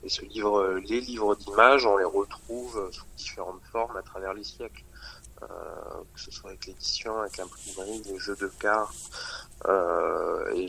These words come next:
la bande dessinée, évidemment. Donc, euh, oui, oui, ça, ce sont des choses. Et le savoir est intimement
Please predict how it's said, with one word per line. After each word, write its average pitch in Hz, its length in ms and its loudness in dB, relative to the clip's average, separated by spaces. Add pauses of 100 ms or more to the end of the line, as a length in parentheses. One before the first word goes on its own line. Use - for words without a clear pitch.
la 87 120 0
bande 92 220 -2
dessinée, 117 440 -4
évidemment. 104 460 -4 (180)
Donc, 87 120 -14 (180)
euh, 92 80 -4 (300)
oui, 120 120 4
oui, 147 140 2
ça, 127 200 2
ce - 120 -8
sont 104 180 -4
des 98 100 -2
choses. 139 280 2 (460)
Et - 100 -8
le 104 120 -6
savoir 123 680 0
est 117 100 -2
intimement 110 720 -4